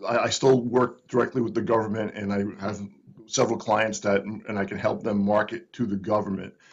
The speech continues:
But again, from my personality and what I'm super excited about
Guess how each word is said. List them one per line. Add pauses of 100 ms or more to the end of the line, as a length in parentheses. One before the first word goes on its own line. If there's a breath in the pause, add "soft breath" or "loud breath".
(220 soft breath)
But
again,
from
my
personality
and
what
I'm
super
excited
about